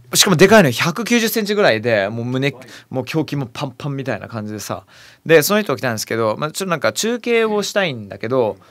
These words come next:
あのー、なかなかさ、ちょっとなんか、「こいつ誰なんだよ」みたいなさ、「うちらの陣地何仕切ってんの」みたいなさ、「お前ちょっとなんかポルトガル語ちょっと喋ってみろよ」みたいな感じで、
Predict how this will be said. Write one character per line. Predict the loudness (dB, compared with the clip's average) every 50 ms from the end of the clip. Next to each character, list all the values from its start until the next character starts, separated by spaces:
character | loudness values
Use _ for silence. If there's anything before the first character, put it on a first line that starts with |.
| _ _ _ _
あ | -2 -2 0 0
の | -2 -2 -4 -4 -4 -4 -4 -4 -4 -6 -6 -8 -8 -6
ー、 |
な | -4 -2 0
か | 2 2
な | 2 0
か | 0 -2
さ、 | 0 2 4 4 4 4 0 -4 -8
ち | -10
ょ | -10
っ |
と | -8
な | -8 -8
ん | -8
か、 | -10 -10
「こ | -8 -6 -8
い | -8
つ | -6 -4
誰 | -2 0 0 0
な | -2 -6 -8
ん | -10
だ | -10 -12
よ」 |
み | -12 -12
た | -12 -12
い | -12
な | -10
さ、 | -10 -8 -8 -6
「う | -6
ち | -6 -6 -2
ら | 0 0
の | 0 0
陣 | 0 -2 -2 -2
地 | -2 -2
何 | -2 -2 0
仕 | 0 0 0
切 | -2 -4 -6
っ |
て | -8 -10 -12
ん | -12
の」 | -12
み | -10 -10
た | -10
い | -12
な | -12 -14 -14
さ、 | -12 -10 -12 -12 -12 -16 -20 -20 -20 _ 0
「お | 4
前 | 4 4
ち | 4
ょ | 2
っ | -2
と |
な | -4
ん | -4
か | -4
ポ | -4 -2 -2 0
ル | 0
ト | 2 2 6
ガ | 6 6
ル | 6 6
語 | 4 0 0
ち | -2
ょ | -4
っ |
と | -4
喋 | -2 2 2 4 4 4 2
っ | 0
て | -2 -6
み | -8 -6
ろ | -4 -2
よ」 | 0 0 0 0
み | -2 -6 -10
た | -10
い | -8
な | -8 -10
感 | -10 -10 -10 -10
じ | -10 -10 -8
で、 | -8 -8 -10